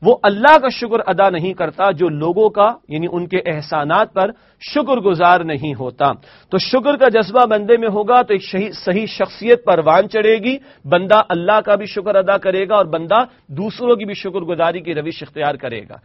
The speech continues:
اس آیت کے آخر میں اللہ کے، اللہ سبحانہ و تعالیٰ کی دو صفات کا ذکر بھی آ رہا ہے اور اس سے قبل کفر کا لفظ بھی آیا۔ یہ بہت اہم بات ہے کفر کے لفظ کے حوالے سے، آئیے سمجھتے ہیں۔ فرمایا، وَمَنْ کَفَرَ، اور جس نے ناشکری کی، فَإِنَّ اللہ غنی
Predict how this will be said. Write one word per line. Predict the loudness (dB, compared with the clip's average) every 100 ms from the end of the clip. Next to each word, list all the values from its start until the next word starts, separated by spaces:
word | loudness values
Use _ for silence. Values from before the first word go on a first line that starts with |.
| _ -6
اس | -4 0
آیت | -2 0
کے | -2
آخر | -2 -2 -6
میں | -8 -12 _ _ _ _ _
اللہ | -8 0 -2 -2
کے، | -10 -8
اللہ | -6 -4 -4
سبحانہ | -6 -6 -6
و |
تعالیٰ | -2 0 0 -4
کی | -14 -16 _ _ -4
دو | 0
صفات | 0 -2 -2 -2
کا | -2
ذکر | -8 -6 -6
بھی | 0 2
آ | 2
رہا | 0
ہے | -4 _
اور | -2 0
اس | 0 -2
سے |
قبل | -2 -2 -2 -4 -8 _ _
کفر | -4 -2 -2
کا | 0 -2
لفظ | -4
بھی | -8 -4
آیا۔ | -6 -8 -16 -12
یہ | -6
بہت | 0 0 0
اہم | -2 -2
بات | 2 2 0
ہے |
کفر | -6 -8 -8
کے | -6
لفظ | -6 -8
کے | -4
حوالے | -2 -4
سے، | -4
آئیے | -6 -6
سمجھتے | -8 -12 -8 -10
ہیں۔ | -6
فرمایا، | -4 0 0 0 _ _ _
وَمَنْ | 2 4 4 2
کَفَرَ، | 2 4 4 6 4 2
اور | -2
جس | 0 -6 -4
نے |
ناشکری | 0 0 -2 -10 -6 -6
کی، | -6 -10 -10 _ -2
فَإِنَّ | 0 2 2 2
اللہ | 2 6 6 6
غنی | 2 0 -2